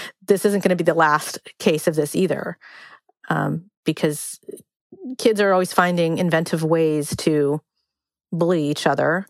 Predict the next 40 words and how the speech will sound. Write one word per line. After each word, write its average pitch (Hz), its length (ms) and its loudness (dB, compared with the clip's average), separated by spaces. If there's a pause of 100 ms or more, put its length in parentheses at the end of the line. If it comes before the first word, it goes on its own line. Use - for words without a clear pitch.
(360)
And 180 140 0
it's - 140 -4
something, 160 460 0
I 151 60 0
mean, 156 120 0
I've 156 120 0
got 165 160 0
kids 175 200 0
in 165 100 0
middle 160 180 2
school, 151 460 0
and 185 120 0
it's - 220 -6
every 180 200 0
day 196 280 2
I 170 60 0
hear 156 180 -2
about 135 360 -2
some 147 200 -2
sort 151 220 -2
of 143 220 -4
bullying 156 400 0
incident, 147 360 -2
and 147 100 -2
it's - 140 -6
usually 160 240 -2
online. 147 640 0 (760)
I, - 80 -6 (140)
I 156 40 -2
just 151 160 -4
think 160 120 -2
this 165 140 0
is 160 100 0
another 151 560 0
level 151 420 0
of 135 120 -2
it - 280 -6 (460)
that 147 400 -2 (100)
can 151 420 -2 (200)
create 160 340 0